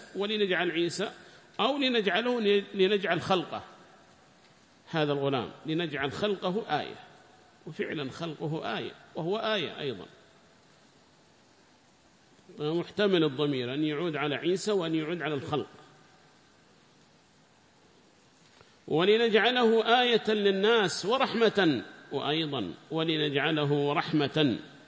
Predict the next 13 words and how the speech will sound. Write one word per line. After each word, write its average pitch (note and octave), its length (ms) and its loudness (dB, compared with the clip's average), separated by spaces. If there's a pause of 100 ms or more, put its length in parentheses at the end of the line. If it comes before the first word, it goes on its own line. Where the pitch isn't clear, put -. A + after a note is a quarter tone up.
(400)
لمن D#3+ 380 2
آمن D#3+ 520 2
به"، F#3+ 380 4 (220)
فالأنبياء F3+ 1500 -2
رحمة A2 300 -8 (1120)
لمن D#3+ 260 2
يؤمن C#3+ 320 0
بهم، B2 300 -6 (920)
وأرسلهم F3+ 680 0
الله F3 200 0
سبحانه D#3 580 -4
وتعالى D#3 380 -4
رحمة D#3 340 -2